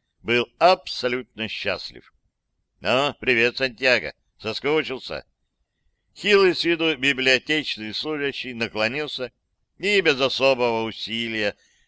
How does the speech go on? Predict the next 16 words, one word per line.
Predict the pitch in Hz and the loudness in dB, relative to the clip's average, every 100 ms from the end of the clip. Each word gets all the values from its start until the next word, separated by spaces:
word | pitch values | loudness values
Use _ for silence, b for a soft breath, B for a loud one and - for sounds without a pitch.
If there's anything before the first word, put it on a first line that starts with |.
| - | 0
поднял | 135 170 185 170 | 2 4 4 4
на | 147 147 | 4 2
руки | 135 120 131 | 0 -6 -6
вставшего | - 175 175 - 131 | 0 2 2 0 -4
на | 117 | -4
задние | 104 110 98 92 | 0 0 0 -2
лапы | 110 143 - | 0 0 -2
этого | 127 113 107 107 104 _ _ | -4 -4 -2 -4 -6 _ _
монстра | 92 110 123 127 - - 98 - _ - | -10 0 2 2 -2 -6 -6 -6 _ -6
весом | 120 139 123 127 | -2 0 -2 0
более | 127 117 117 | 2 2 0
полуцентнера. | 117 123 127 120 104 90 82 73 - _ _ _ _ _ - | -2 -4 -4 -4 -6 -6 -8 -10 -14 _ _ _ _ _ -4
Это | 110 123 117 | 0 2 0
в | |
полтора-то | - 131 117 139 160 143 131 | 2 0 2 2 4 2 -2
года. | 117 143 143 98 | -4 -4 -4 -6